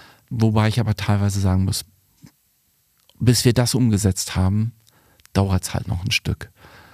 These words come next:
Äh, um so ein Beispiel da zu geben, eine Sache werden wir jetzt umsetzen, das ist mit K I und, äh, Exposé schnell schreiben und auch Kartenherstellung. Da gibt's einen super Anbieter,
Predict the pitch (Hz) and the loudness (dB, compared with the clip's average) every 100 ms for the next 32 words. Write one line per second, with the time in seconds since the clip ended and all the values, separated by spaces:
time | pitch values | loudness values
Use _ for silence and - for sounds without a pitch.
0 | _ - 107 101 120 110 101 107 127 131 | _ -2 0 2 2 2 2 0 0 -2
1 | 123 117 - 104 107 110 110 110 110 - | 0 -2 -2 0 0 2 0 -2 -6 -20
2 | - - - - _ _ - - 117 120 | -20 -20 -20 -20 _ _ -8 0 2 4
3 | 110 107 110 107 107 - 98 123 117 - | 2 2 2 4 2 2 0 2 -2 0
4 | 110 104 107 - 107 - 113 92 107 120 | -2 0 -2 0 -2 -2 0 0 0 0
5 | 98 - 110 104 101 - - 110 110 - | 0 0 0 0 -2 -2 0 0 0 -2
6 | - - 107 131 - 120 113 - 110 110 | -6 -4 0 0 2 0 0 0 2 2
7 | 107 - 120 110 104 - 104 123 131 131 | 2 2 0 0 -2 -2 -2 0 0 -2
8 | - 123 127 127 104 104 - 113 107 110 | -2 -2 -2 -2 -4 -4 -2 -2 -2 -2
9 | - 107 127 131 - 151 | -2 0 0 -2 -2 -4